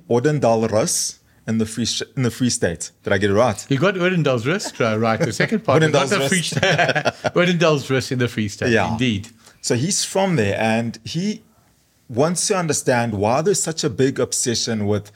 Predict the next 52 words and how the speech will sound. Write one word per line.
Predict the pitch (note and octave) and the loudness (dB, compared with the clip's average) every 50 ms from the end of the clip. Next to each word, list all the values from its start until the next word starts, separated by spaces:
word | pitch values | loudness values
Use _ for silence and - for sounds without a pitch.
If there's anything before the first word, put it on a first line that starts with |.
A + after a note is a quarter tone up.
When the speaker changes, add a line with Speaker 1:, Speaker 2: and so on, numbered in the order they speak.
| - - _ _ | -20 -20 _ _
Speaker 1:
Toyota | - - - A2 G#2 G#2+ A2 A2 - - B2 A#2 - | -6 -2 0 2 4 4 2 2 0 0 0 0 0
and | - A2 G2+ | -2 -4 -6
Ford | - - - C3 A2 F#2 F2 F2 E2+ - | -4 -2 0 0 2 2 0 -4 -8 -4
in | - A2+ A2 | -2 -2 0
South | - - G#2+ G2+ | 0 0 0 0
Africa | G#2+ G#2 - G#2+ - B2 A2+ A#2+ D3+ - _ _ _ _ - | 0 -2 -4 -8 -4 -2 -2 -2 -4 -6 _ _ _ _ -4
when | G2+ G2+ A2 A2+ | -2 0 0 0
it | A2+ A2 - | 0 -2 -4
comes | - - A2 G#2 G#2 - - | -6 -4 -4 -2 -2 -4 -4
to | - A2+ | -6 -6
bakkies. | F2+ E2 A2 G2+ G2 - - G2+ F2+ F2+ E2 - - - - _ - G#2+ | -6 -2 0 -2 -2 -2 -6 -8 -8 -8 -8 -10 -12 -16 -20 _ -4 0
Now, | G#2 G#2 | 2 2
you | G2+ F#2+ G#2+ C#3+ | 2 2 0 0
do | D3+ C#3 D#3 D3+ | 0 0 -2 -2
quite | - - B2 B2+ | 0 2 2 2
a | C3+ C#3 | 2 0
bit | D#3+ E3+ | -2 -2
of | E3+ - | -2 -4
four | - - D#3 D3 | -2 -2 0 2
by | D3+ C#3+ | 2 0
four, | - - A2 G2+ G2+ | 0 -2 -2 -2 0
and | A2+ A2 | 0 -2
you | G2 | -2
see | F2+ - - B2+ | -2 -2 0 0
a | A2 | 0
lot | G2 G2+ G#2+ A#2+ | 2 2 2 2
of | D3 C#3+ | 2 0
these | E3+ F3 - | -2 -4 -4
cars | - - A#2 A2 A2 A2+ G#2 | -4 -2 -2 0 0 0 -2
and | G#2 F#2+ | -2 -2
a | F#2 | 0
lot | F#2 G2 A2 | 0 2 0
of | B2+ - - | 0 0 -2
these | C#3 C3 G2 | -4 -4 -4
guys. | F2 G2+ F2+ F2+ G2+ G#2 A#2+ - - - - _ _ _ _ _ _ | -4 -4 -4 -2 -4 -4 -6 -8 -12 -14 -20 _ _ _ _ _ _
Why | - A2 G2+ G#2 A#2+ C#3+ | -6 -2 0 0 0 0
do | D3 D#3 | -2 -4
you | D3+ D3+ | -4 -6
think | - - - C3 A#2 G#2+ - - - _ - | -4 -2 -2 -2 -2 -2 -6 -10 -20 _ -8
there's | A2+ G#2+ - | -6 -4 -4
such | - A2+ - - | -4 -4 -6 -6
a | |
big | G2 G#2 A#2 A2+ | -6 -4 -4 -4
obsession | G#2+ - - A2 - - G#2 G2+ | -4 -4 -6 -6 -6 -6 -6 -6
with | G2 - | -6 -6
these | B2 A#2+ - - - | -6 -6 -6 -6 -6
two | - A#2+ | -6 -6
brands | G#2 G#2 F#2+ E2+ E2+ E2 - - - _ _ _ _ _ _ - | -4 -2 -2 -2 -4 -6 -8 -10 -12 _ _ _ _ _ _ -6
in | G#2 | -4
double | G2 G#2 G2 F#2 F#2+ | 0 0 -2 -2 -4
cab | - A#2 G2 F#2 E2 | -6 -6 -6 -4 -4
bakkies? | F#2+ F#2+ - G2+ E2+ D#2+ - | -8 -8 -8 -10 -10 -10 -12